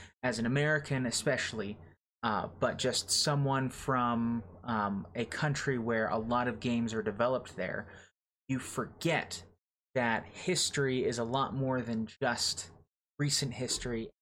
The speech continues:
a lot more than just the history that you learn. Um, the events that take place in this game, um, the, the basis for them are from Brazilian history and some big things that happened for them that they learned about, and it's just not something that you tend to learn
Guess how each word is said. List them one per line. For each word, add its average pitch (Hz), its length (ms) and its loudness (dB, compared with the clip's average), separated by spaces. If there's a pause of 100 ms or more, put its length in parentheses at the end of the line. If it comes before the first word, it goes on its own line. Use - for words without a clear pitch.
(140)
a 120 60 0
lot 120 180 0
more 120 220 0
than 110 140 -2
just 113 260 -4
the 113 60 -12
history - 420 -8
that - 180 0
you 123 280 0
learn. 117 380 0 (600)
Um, 113 380 2 (720)
the 143 180 2
events 143 280 2
that 139 140 2
take - 260 -2
place 135 280 0
in 127 60 -2
this 120 160 -2
game, 113 400 0 (100)
um, 101 380 -4 (180)
the, 117 300 0
the 113 100 0
basis 156 500 0
for 131 220 -2
them 110 300 0 (400)
are 110 380 2
from 117 360 -2
Brazilian 123 480 2
history 107 460 -4 (380)
and 117 280 2
some 113 320 2
big 143 240 2
things 127 360 0
that 101 120 2
happened 113 560 0
for 107 200 -2
them 147 340 2
that 107 160 0
they 107 120 2
learned 143 320 2
about, 90 360 -2
and 117 140 -4
it's 113 160 -10
just 143 160 -2
not 123 340 2
something 113 400 0
that 110 120 0
you 107 140 -2
tend 127 360 -2
to 117 120 -6
learn 101 460 -2